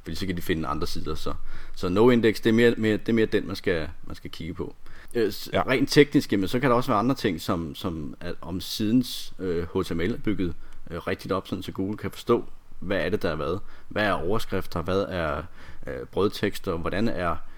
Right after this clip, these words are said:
Speaker 1: er menuen i øvrigt, øh, programmeret? Kan Google finde ud af at crawle den her menu?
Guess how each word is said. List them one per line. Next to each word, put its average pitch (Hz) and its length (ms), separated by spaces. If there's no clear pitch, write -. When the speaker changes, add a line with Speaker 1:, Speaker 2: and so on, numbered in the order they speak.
Speaker 1:
er 69 120
menuen 107 440
i 98 40
øvrigt, 110 420
øh, 98 180
programmeret? 92 640
Kan 85 200
Google 98 380
finde 95 180
ud 76 40
af - 40
at - 60
crawle 107 300
den 104 140
her 104 120
menu? 90 240